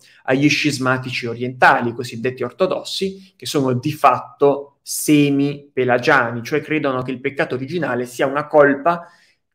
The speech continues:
eh, riguardante solo Adamo ed Eva. E quindi tutti gli uomini da Adamo ed Eva in, in avanti, eh, non abbiano ereditato,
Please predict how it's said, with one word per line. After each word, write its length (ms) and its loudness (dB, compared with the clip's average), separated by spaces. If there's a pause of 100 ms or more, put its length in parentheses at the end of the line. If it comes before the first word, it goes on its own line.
(200)
eh, 540 0
riguardante 1200 2
solo 680 4
Adamo 420 2
ed 120 -2
Eva. 360 -18 (240)
E 80 -20
quindi 220 0
tutti 300 -4
gli 80 -4
uomini 440 2
da 80 -8
Adamo 260 2
ed 140 -2
Eva 160 0
in, 340 -6
in 140 -2
avanti, 640 -4 (380)
eh, 420 0
non 160 -4
abbiano 280 4
ereditato, 960 -2